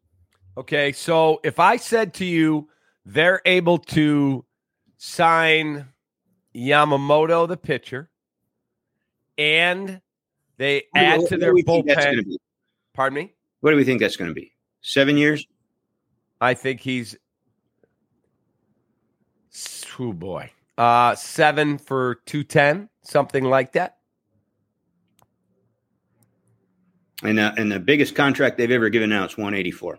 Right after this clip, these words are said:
Speaker 2: Okay,
Speaker 1: To
Speaker 2: keep going.
Speaker 1: Hayward.
Speaker 2: Keep going.
Speaker 1: Okay, if I said to you, they signed the pitcher, their bullpen, wow, looks really good. They're after a Japanese reliever, and there's a handful of other,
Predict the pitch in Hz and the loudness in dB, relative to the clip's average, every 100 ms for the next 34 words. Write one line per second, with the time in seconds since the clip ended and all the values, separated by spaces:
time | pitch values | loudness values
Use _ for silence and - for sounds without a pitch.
0 | _ _ _ 151 135 117 117 131 123 92 | _ _ _ 0 2 0 2 2 0 -6
1 | 82 _ _ _ - 139 113 113 123 120 | -12 _ _ _ -8 -6 -2 2 2 2
2 | 160 175 - 190 151 165 151 147 131 - | 2 2 0 0 0 -2 -2 -2 -4 -10
3 | _ _ _ _ 92 92 147 139 - 165 | _ _ _ _ -8 0 0 0 0 2
4 | 165 175 175 - 170 135 - 127 - _ | 2 2 -2 -2 -2 -2 -6 -12 -14 _
5 | _ _ _ _ _ - 101 135 131 92 | _ _ _ _ _ -16 0 2 2 -2
6 | - 165 175 - 156 151 147 147 92 107 | 0 2 2 0 2 0 -4 -12 _ -4
7 | 127 160 - _ _ 113 123 - 110 131 | -2 -2 -4 _ _ -8 -6 -6 -6 -2
8 | 135 127 120 123 110 120 131 - 127 117 | 0 0 0 0 2 2 2 2 -2 -2
9 | 95 127 127 127 127 110 120 120 127 120 | 2 2 2 0 -2 -4 -4 -2 -2 0
10 | 123 120 - _ _ _ - 117 120 117 | 0 -2 -6 _ _ _ -6 0 2 4
11 | 117 113 113 110 104 110 123 123 131 123 | 2 2 -2 -2 -4 -2 0 0 -2 0
12 | 120 117 | 0 0